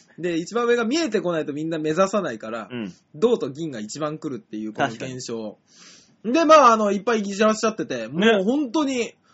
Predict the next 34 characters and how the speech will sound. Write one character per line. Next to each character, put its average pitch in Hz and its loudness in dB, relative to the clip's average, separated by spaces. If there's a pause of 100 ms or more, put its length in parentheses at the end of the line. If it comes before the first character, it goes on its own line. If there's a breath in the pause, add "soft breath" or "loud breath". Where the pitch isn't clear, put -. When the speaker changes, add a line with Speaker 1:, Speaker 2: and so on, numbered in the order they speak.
(300)
Speaker 1:
酒 214 -2
も 269 4
飛 214 0
ぶ 277 4
よ 320 4
う 254 2
に 185 0
売 143 0
れ。 120 -4 (220)
Speaker 2:
そ 320 8
う - 6
だ 196 10
よ、 165 6
お 151 4
前。 143 6
小 143 4
田 311 12
屋 311 12
の 196 4
俺、 160 6
ジ 202 4
ー 339 8
エ 349 6
ム 339 4
な 330 10
ん 311 4
だ 160 4
ぜ。 95 -4 (680)
Speaker 1:
ま 113 -10
あ、 - -10
小 127 -6
田 180 2
屋 151 2
の 117 -10